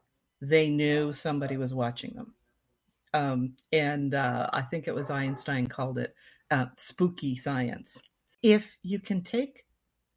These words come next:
a random thought and get it to the point where you can see it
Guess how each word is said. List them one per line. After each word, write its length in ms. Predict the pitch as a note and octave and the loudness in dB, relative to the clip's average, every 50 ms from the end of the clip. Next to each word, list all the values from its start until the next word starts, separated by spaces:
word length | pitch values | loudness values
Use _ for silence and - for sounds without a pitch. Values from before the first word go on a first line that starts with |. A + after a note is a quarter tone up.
| - _ _ _ _ _ _ _ _ _ _ _ _ _ _ _ _ - | -20 _ _ _ _ _ _ _ _ _ _ _ _ _ _ _ _ -6
a 100 | E3 D#3 | -6 -6
random 580 | D#3 D3+ D#3+ E3+ F3+ G3+ A#3 A#3+ A#3 A#3 G#3 F#3+ | -2 0 0 2 4 6 6 6 6 6 4 2
thought 640 | F3+ - F#3+ E3+ D#3 C#3+ C#3+ D3 - - - - - _ _ _ _ _ _ _ _ _ _ _ _ _ _ _ _ _ _ _ _ _ _ _ _ - | 0 0 0 2 2 2 2 0 -2 -8 -16 -18 -20 _ _ _ _ _ _ _ _ _ _ _ _ _ _ _ _ _ _ _ _ _ _ _ _ -4
and 220 | F3+ F#3 - - - _ _ _ _ _ _ _ _ - _ - | -2 -2 -4 -4 -8 _ _ _ _ _ _ _ _ -20 _ -2
get 240 | F3+ - A#3 B3 C4 | 6 8 10 10 10
it 240 | D4 - - - - | 8 6 4 0 -6
to 200 | - - B3 A#3+ | 0 4 4 6
the 140 | G#3 G#3+ F#3+ | 6 4 2
point 800 | F3+ - - - - C#4 D4 D4+ A#3 D#3 B2 A2+ - - - - - - - _ _ _ _ _ _ _ _ _ _ _ _ - | 2 -2 -8 -4 2 4 6 6 6 6 6 4 0 -4 -10 -18 -20 -20 -20 _ _ _ _ _ _ _ _ _ _ _ _ -2
where 440 | F#3+ G3+ F#3 F3+ F3+ F3 E3 E3 E3 | 0 2 4 6 6 8 6 6 4
you 280 | - - F3 F#3 F#3 | 0 -2 -4 -4 -6
can 440 | F3+ - - F3+ E3 D#3 D3 C#3+ C#3 - _ _ _ _ _ _ _ _ _ _ _ _ _ _ _ _ _ _ _ _ _ _ _ _ | -6 -4 -2 -2 0 0 -2 -4 -8 -12 _ _ _ _ _ _ _ _ _ _ _ _ _ _ _ _ _ _ _ _ _ _ _ _
see 460 | - - - - - - A3 A#3 C4 | -8 -6 -4 0 2 2 4 4 4
it 260 | C4+ C4 C4+ - - | 2 0 -2 -8 -18